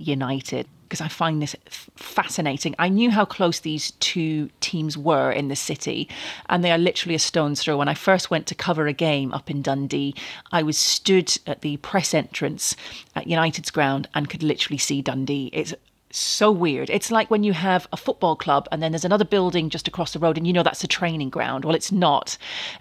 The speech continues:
And recently, obviously been slightly controversial because, um, or slightly scandalous because Dundee beat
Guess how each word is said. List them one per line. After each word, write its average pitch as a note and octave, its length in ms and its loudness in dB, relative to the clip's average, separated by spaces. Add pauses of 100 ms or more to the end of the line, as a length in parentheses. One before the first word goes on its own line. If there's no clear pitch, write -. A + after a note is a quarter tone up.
And F3 380 0 (240)
recently, D#3 960 0 (440)
obviously F3+ 260 2
been D#3+ 120 -4
slightly E3 320 0
controversial E3+ 720 0
because, D3 480 -4
um, C3+ 500 0 (160)
or D#3+ 100 2
slightly E3+ 280 0
scandalous F3 720 0
because E3 260 -4
Dundee E3+ 880 0 (540)
beat - 420 0